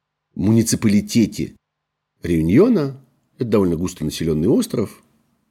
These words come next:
битком набитый туристами, надо сказать, потому что там один из крупнейших в мире действующих вулканов, на который съезжаются люди со всего мира посмотреть. Кроме того, это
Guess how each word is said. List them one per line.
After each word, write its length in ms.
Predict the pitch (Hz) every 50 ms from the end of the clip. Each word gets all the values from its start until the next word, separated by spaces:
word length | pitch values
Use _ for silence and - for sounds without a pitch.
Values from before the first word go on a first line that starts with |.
| _
битком 580 | - - - 160 165 - - - 185 165 117 107
набитый 340 | 98 92 87 101 - 87 78
туристами, 520 | - 98 95 127 175 - - - 123 117
надо 200 | 101 98 82 67
сказать, 320 | - - 85 78 80 73
потому 260 | - - - 76 73 65
что 140 | - -
там 260 | - - - 80 71 - - _ _ _ _ _ _ _ -
один 280 | - 80 82 95 92
из 120 | 87 78 -
крупнейших 680 | - - 90 - - 120 131 117 - - 95 85 -
в 100 | 82 76
мире 300 | 90 110 117 107 95 85
действующих 840 | 71 67 76 113 120 107 90 - - 101 101 101 - - 92 - 82
вулканов, 760 | 90 104 110 - - 151 127 104 82 71 58 - - - _ _ _ _ _ _ _ _ _ _ _ _ -
на 100 | 76 69
который 320 | 80 78 - 92 67 69
съезжаются 560 | - - 82 78 69 92 85 76 69 - 73
люди 320 | 69 76 71 62 69 65 - _ _ _ _ _ _ _ _
со 140 | - - -
всего 260 | - - 98 87 80
мира 220 | 85 90 82 73
посмотреть. 420 | - - - - 87 107 135 135 131
Кроме 240 | - 110 113 110 -
того, 280 | - 90 82 92 104
это 320 | 95 85 82 - 92 90